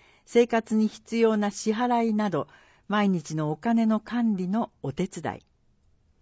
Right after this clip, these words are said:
日常生活に必要な事務手続きのお手伝い。年金証書や預金通帳など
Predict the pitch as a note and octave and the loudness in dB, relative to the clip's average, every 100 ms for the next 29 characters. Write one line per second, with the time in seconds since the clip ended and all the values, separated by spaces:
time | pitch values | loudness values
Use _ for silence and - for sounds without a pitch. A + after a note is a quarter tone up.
0 | _ _ _ _ _ _ _ A3 A#3 C#4+ | _ _ _ _ _ _ _ -2 0 0
1 | C#4+ C#4+ - B3+ G#3 F#3+ E3+ E3+ - - | -2 -2 0 -2 0 -4 -4 -6 -8 -4
2 | G#3+ G3+ F#3+ F#3 - - _ E3 D#3 G#3+ | -2 0 0 -2 -4 -18 _ -10 0 4
3 | C#4 D4 C4 - B3 G3+ - E3 G#3 G#3 | 4 2 -4 -4 -6 -6 -6 -4 -4 -4
4 | - D#3+ D3 F3+ - C#3+ E2 - _ _ | -6 -8 -6 -8 -8 -14 -14 -16 _ _
5 | _ _ _ _ _ _ _ _ _ _ | _ _ _ _ _ _ _ _ _ _
6 | _ _ _ G3 A3+ B3 B3 A#3+ - G#3+ | _ _ _ 2 4 4 2 2 4 0
7 | - D#3 C#3 C#3 - - _ F3 F#3 G3 | 0 -2 -2 -4 -8 -20 _ 2 2 2
8 | C#4 C#4+ C#4 - C4+ A3 - D3+ C3+ D3+ | 0 2 0 -2 -6 -6 -4 -4 -4 -4
9 | D#3+ C#3+ | -4 -4